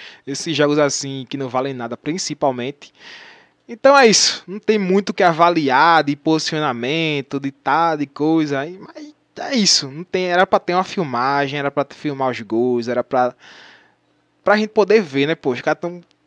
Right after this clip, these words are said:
era pra, era pra ter, era pra ser aberto ao público, pra torcida ver, pra torcida ir lá, ver como o time tá. Mas enfim, não teve, é isso. Santa Cruz empatou o jogo, dois a dois. E bora ver como inicia,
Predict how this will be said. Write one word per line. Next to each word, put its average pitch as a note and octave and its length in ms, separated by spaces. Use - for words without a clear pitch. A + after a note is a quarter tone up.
era D#3+ 160
pra, F#3+ 300
era F3 160
pra F3+ 140
ter, F3+ 240
era E3+ 180
pra F3 140
ser F3+ 160
aberto D#3 320
ao E3 100
público, D3 540
pra C#3+ 120
torcida C#3 380
ver, C3+ 380
pra - 100
torcida - 300
ir C3+ 60
lá, B2+ 320
ver C3 160
como C3+ 220
o - 20
time B2+ 240
tá. A#2 320
Mas G#3 160
enfim, F3+ 300
não F3 120
teve, F#3 380
é F3+ 100
isso. F3+ 460
Santa D#3+ 300
Cruz D3 180
empatou D#3 460
o C3+ 40
jogo, C#3 440
dois C#3 260
a B2+ 80
dois. C3+ 540
E D3+ 440
bora C#3 360
ver C3+ 160
como D3 240
inicia, C3 360